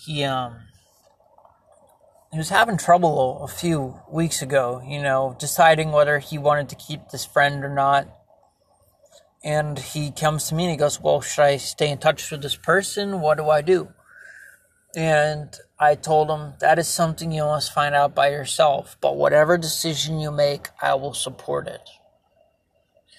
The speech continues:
And you might be like, "Well, why'd you say that to him?" And the reason I did that is, would you think that he would respect me if I told him, "No, I do not support this, you do you,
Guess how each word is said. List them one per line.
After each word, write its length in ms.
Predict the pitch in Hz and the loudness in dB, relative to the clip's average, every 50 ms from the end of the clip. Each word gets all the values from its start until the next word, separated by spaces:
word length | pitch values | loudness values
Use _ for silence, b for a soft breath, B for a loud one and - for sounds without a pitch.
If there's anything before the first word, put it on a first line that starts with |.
| b b b b b b b b b _ | b b b b b b b b b _
And 260 | - 156 156 151 147 | -4 -2 -2 -2 -4
you 100 | 139 151 | -6 -2
might 200 | 151 151 147 143 | 2 2 2 2
be 60 | - 156 | 4 4
like, 240 | 151 143 143 - | 4 4 2 0
"Well, 200 | 139 147 147 143 | 2 4 4 6
why'd 300 | 139 143 147 147 151 139 | 6 6 6 6 6 2
you 80 | 139 139 | -4 -8
say 200 | - - 156 147 | -2 2 4 6
that 260 | 143 143 151 156 - - | 8 6 6 4 2 -2
to 160 | - 131 123 | -8 -8 -8
him?" 100 | 113 113 - _ _ _ _ _ b b b b b b b b b b b _ | -10 -14 -18 _ _ _ _ _ b b b b b b b b b b b _
And 360 | - 151 151 147 147 147 143 | -2 2 2 4 4 2 0
the 80 | 131 147 | -2 -2
reason 320 | 139 165 214 233 - - | -2 -2 -2 -2 -2 2
I 140 | 214 196 175 | 4 4 4
did 300 | 156 - 160 160 156 143 | 4 0 -4 -6 -2 2
that 340 | 147 131 120 127 127 - - - - _ _ | 2 2 4 2 -2 -4 -12 -20 -20 _ _
is, 440 | - - 147 143 139 - - - - _ _ | -2 0 0 0 -2 -4 -6 -8 -10 _ _
would 280 | - 160 160 180 175 156 | -2 2 2 2 0 0
you 80 | 151 | -6
think 440 | 143 - - 196 214 240 240 202 - | -8 -4 0 0 0 0 -2 -6 0
that 340 | - 185 175 156 147 - - _ _ _ _ _ _ _ _ _ _ - - - | 4 6 6 6 6 2 -8 _ _ _ _ _ _ _ _ _ _ -20 -10 -2
he 80 | 175 | 0
would 120 | 180 170 151 | 0 0 0
respect 500 | 151 139 - - - - 151 151 - - | 0 -2 -2 -2 2 2 2 2 2 -2
me 160 | 175 175 170 | -2 0 0
if 160 | 160 - - | -2 2 2
I 100 | 147 143 | 2 2
told 300 | 139 - - 160 156 156 | 2 0 -2 0 0 2
him, 200 | 160 147 139 143 | 0 -2 -2 2
"No, 280 | 156 160 156 147 131 127 | 6 8 8 8 8 6
I 180 | 127 127 127 | 6 4 4
do 180 | 127 123 - 180 | 2 0 0 4
not 220 | 175 175 165 - | 6 6 4 4
support 540 | - - 156 123 - - - 151 147 143 - | 2 -2 -4 -4 -2 2 4 4 4 4 2
this, 400 | - 151 143 - - - - - | 0 -2 0 0 -4 -8 -10 -8
you 160 | 151 156 156 | -6 -4 -4
do 160 | 147 139 156 143 | -2 -2 -2 -2
you, 420 | 139 139 147 147 147 147 143 139 | -2 -2 -2 -2 -2 -2 -4 -4